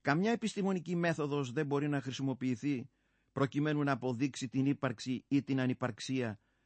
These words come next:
του πνεύματος ή του Θεού. Εξάλλου, το ερώτημα για το πώς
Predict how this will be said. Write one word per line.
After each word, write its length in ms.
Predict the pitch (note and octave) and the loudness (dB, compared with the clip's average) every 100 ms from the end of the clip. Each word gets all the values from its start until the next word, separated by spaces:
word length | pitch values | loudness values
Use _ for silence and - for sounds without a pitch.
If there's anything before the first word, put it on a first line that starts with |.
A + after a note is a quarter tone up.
| _ - | _ -8
του 140 | B2+ | -6
πνεύματος 880 | C3 B2+ C3+ A#2+ A#2 A2+ G#2+ - - _ | 0 2 2 2 0 0 -2 -4 -16 _
ή 140 | - A#2+ | -2 0
του 140 | A#2 | 0
Θεού. 440 | - G#2+ G2 F2 _ _ _ _ _ _ _ _ _ - | 0 0 0 -4 _ _ _ _ _ _ _ _ _ -10
Εξάλλου, 680 | A2+ - F3 E3 C3+ B2+ - _ _ _ | -10 -4 2 2 2 -2 -6 _ _ _
το 140 | A#2 | 0
ερώτημα 460 | A#2 C#3 F#3 D#3+ D#3 | 4 4 2 0 0
για 200 | C#3 C3 | -2 -2
το 140 | B2 | -4
πώς 540 | G#2 D3+ F#3 D3+ - | -2 2 2 2 -4